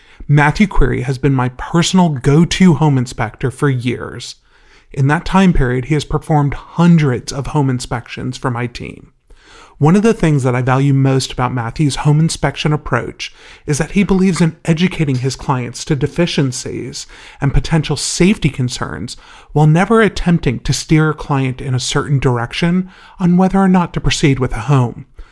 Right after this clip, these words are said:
All of my clients comment on his professionalism, timeliness, and amazing communication skills.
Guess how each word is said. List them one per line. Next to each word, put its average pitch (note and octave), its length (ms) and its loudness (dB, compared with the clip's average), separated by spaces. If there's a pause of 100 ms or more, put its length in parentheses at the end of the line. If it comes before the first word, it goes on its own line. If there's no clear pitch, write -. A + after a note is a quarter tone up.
(300)
All C3 220 0
of D3 80 2
my E3 160 4
clients C#3 460 -2
comment A#2+ 680 -2
on C3+ 120 -2
his B2+ 120 -4
professionalism, E3+ 1040 -2 (400)
timeliness, C3+ 920 2
and D3 140 2
amazing C#3 640 2
communication B2+ 720 -2
skills. - 520 -12